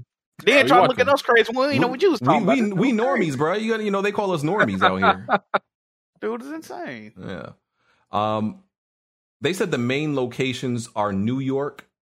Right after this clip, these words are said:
Speaker 3: and, and Athia. Um,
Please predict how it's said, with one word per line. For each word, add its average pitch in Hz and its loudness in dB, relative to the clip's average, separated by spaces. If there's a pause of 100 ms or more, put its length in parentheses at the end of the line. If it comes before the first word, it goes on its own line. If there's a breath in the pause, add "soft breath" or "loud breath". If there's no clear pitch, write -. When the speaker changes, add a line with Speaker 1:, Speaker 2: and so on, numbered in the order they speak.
(100)
Speaker 3:
and, 104 -6 (300)
and 110 -6
Athia. 107 -6 (440)
Um, 87 -4